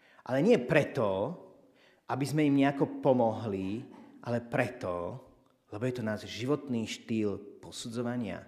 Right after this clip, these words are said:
osočovania. Na koho sme vtedy strane? Chápeme? Čo robíme? Čo robí on? Temnota.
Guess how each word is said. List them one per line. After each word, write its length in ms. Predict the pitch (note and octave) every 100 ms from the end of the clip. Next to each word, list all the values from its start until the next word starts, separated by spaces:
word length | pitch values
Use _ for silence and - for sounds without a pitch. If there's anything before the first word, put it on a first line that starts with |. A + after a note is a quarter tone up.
| - _ _ _ _ _
osočovania. 720 | - G#2 - B2+ C3 G2 - - - _ _ _ _ _ _ _ _ _ _ _ _ _ _ _ _ _ _ _ _ _ _ _ _
Na 160 | A2+ A#2+
koho 160 | - F2+
sme 160 | F2+
vtedy 240 | - - -
strane? 400 | - B1+ - _
Chápeme? 400 | - - G#2+ G#2+ - _ _ _ _ _ _ -
Čo 160 | D#3+
robíme? 320 | D3 G#2 F2+ F#2
Čo 160 | - D#3+
robí 160 | F3+ F#3 - _ -
on? 160 | G3+ F#3 G#2 - - -
Temnota. 400 | G3+ E3+ G#2